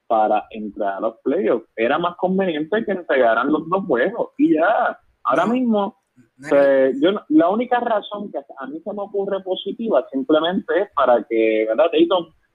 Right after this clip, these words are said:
Speaker 1: recibiera sus bonificaciones, pero aparte de eso, yo no, no tiene sentido para mí, porque es que igual, aunque Tatum no saliera lesionado, digamos, era una mala decisión, y ahora que sale lesionado, pues tú dices, es doble, o sea, como que, ¿por qué hicieron? O sea,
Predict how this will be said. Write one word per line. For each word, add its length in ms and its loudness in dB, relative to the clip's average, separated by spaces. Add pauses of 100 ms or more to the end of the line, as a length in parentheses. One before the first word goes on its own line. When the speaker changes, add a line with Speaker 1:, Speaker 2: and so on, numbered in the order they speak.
Speaker 1:
recibiera 560 4
sus 160 0
bonificaciones, 880 2
pero 220 2
aparte 520 -2
de 220 -2 (100)
eso, 200 -10 (100)
yo 200 -4
no, 180 -6
no 220 0
tiene 240 2
sentido 340 4
para 160 2
mí, 60 -4
porque 180 -2
es 120 -2
que 200 6
igual, 380 6 (460)
aunque 300 0
Tatum 280 2
no 140 0
saliera 300 0
lesionado, 640 -4 (260)
digamos, 720 -2
era 160 2
una 140 0
mala 220 2
decisión, 600 -2
y 120 4
ahora 260 2
que 100 -2
sale 220 0
lesionado, 420 -2
pues 160 -4
tú 60 0
dices, 340 -2
es 180 -8
doble, 280 -2
o 160 -10
sea, 180 0
como 140 -4
que, 60 -4 (220)
¿por 160 -4
qué 100 -6
hicieron? 260 -2
O 200 -20
sea, 220 2